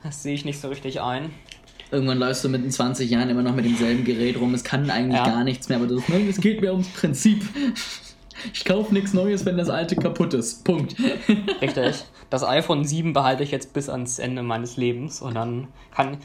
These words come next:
Speaker 1: dann kann ich's irgendwann bei so einem Antiquitätenshop für einen, für einen sehr hohen Sammlerwert verkaufen.
Speaker 2: Oder es ist die Generation, die total für den Arsch war und die irgendwie nur noch fünf Euro das Stück bringt, aber
Speaker 1: Ach so.
Speaker 2: gut.
Speaker 1: Aber ich
Speaker 2: Ja.
Speaker 1: bin sogar am Überlegen,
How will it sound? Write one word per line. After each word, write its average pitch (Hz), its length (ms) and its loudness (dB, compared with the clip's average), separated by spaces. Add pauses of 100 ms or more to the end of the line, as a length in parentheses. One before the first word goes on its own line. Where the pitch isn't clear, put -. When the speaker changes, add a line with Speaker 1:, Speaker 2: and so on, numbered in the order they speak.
(100)
Speaker 1:
dann 135 80 0
kann 147 100 2
ich's 143 100 -2
irgendwann 139 320 0
bei 131 100 0
so 139 100 -2
einem 135 80 -4
Antiquitätenshop 135 1120 -4
für - 360 -10
einen, 131 180 -4
für 139 160 -10
einen 131 100 -4
sehr 127 220 -2
hohen 131 200 -6
Sammlerwert 123 520 -4
verkaufen. - 540 -10 (440)
Speaker 2:
Oder 147 280 0
es 139 120 0
ist 143 160 -4
die 143 120 0
Generation, 139 500 0
die 135 100 -2
total 127 360 -2
für 135 100 -2
den 123 80 2
Arsch 117 260 -2
war 120 300 0
und 113 160 0
die 120 80 2
irgendwie 120 320 0
nur 120 140 2
noch 117 180 0
fünf 127 220 0
Euro 123 200 0
das 117 140 0
Stück - 240 -4
bringt, 123 340 0
aber 117 280 -2
Speaker 1:
Ach 117 140 0
so. 123 100 -8 (320)
Speaker 2:
gut. 123 300 0 (1300)
Speaker 1:
Aber 139 100 2
ich - 40 4
Speaker 2:
Ja. 220 80 4
Speaker 1:
bin 170 80 4
sogar 156 180 2
am 135 60 -2
Überlegen, 139 540 0